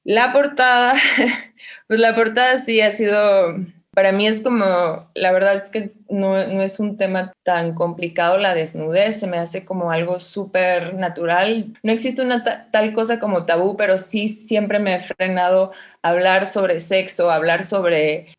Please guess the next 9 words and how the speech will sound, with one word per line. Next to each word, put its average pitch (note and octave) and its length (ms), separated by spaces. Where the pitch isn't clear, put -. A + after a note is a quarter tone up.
la E3 200
desnudez, F#3 960
o E3 640
porque F#3+ 300
siento A3 340
que - 100
hay F#3+ 60
demasiado G3+ 720
tabú, F#3 580